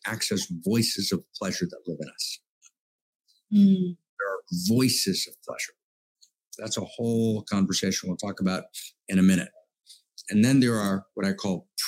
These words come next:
Speaker 1: principles of pleasure. That's a second conversation. Then there's a third conversation, which is called levels of pleasure. And that's
Speaker 2: Mm.
Speaker 1: third conversation. And each one of those, so let's just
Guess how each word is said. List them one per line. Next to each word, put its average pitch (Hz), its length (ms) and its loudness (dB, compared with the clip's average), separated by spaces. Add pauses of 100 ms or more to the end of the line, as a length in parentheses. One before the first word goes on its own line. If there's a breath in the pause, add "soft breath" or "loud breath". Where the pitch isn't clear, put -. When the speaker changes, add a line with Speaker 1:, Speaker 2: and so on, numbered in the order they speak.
(120)
Speaker 1:
principles 131 800 0
of 135 140 -2
pleasure. 147 340 -4 (680)
That's - 120 -12
a - 40 -12
second 107 340 -4
conversation. 113 680 0 (600 loud breath)
Then 107 120 0
there's 101 160 4
a 101 60 2
third 160 520 -2
conversation, 104 560 0
which 107 100 0
is - 20 -20
called 104 220 -2
levels 104 1000 0
of - 80 -10 (160)
pleasure. - 280 -10 (1040)
And 101 100 -2
that's 104 160 4
Speaker 2:
Mm. 98 40 0
Speaker 1:
third 101 180 -2
conversation. 90 600 -4
And 101 240 2
each 165 220 2
one 147 100 4
of 131 80 4
those, 110 200 2
so 120 60 0
let's 160 220 0
just - 300 -2